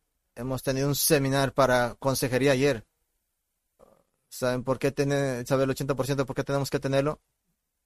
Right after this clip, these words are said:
Porque tenemos que tener consejería matrimonial. Así es que esto ayuda a mitigar todo esto.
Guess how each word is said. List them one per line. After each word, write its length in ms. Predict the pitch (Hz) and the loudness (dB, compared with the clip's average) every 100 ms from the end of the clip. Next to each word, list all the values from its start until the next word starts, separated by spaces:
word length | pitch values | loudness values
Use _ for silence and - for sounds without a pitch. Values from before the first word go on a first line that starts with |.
| _ | _
Porque 240 | - 113 113 | -10 -8 -6
tenemos 260 | 117 123 | -4 -4
que 80 | 123 | -6
tener 300 | - 120 120 | -6 -6 -4
consejería 480 | 113 117 107 113 117 | -6 -8 -6 -4 -4
matrimonial. 560 | 113 117 110 107 101 - _ _ _ _ _ _ - | -4 -4 -4 -6 -8 -14 _ _ _ _ _ _ -14
Así 180 | 110 123 | -10 -8
es 140 | - | -4
que 80 | 127 | -6
esto 180 | - 131 | -2 -2
ayuda 240 | 117 123 | 0 -2
a 40 | |
mitigar 460 | 120 107 113 113 110 | -4 -4 -4 -2 -2
todo 240 | - 110 | -4 -4
esto. 300 | 104 - 98 | -6 -8 -12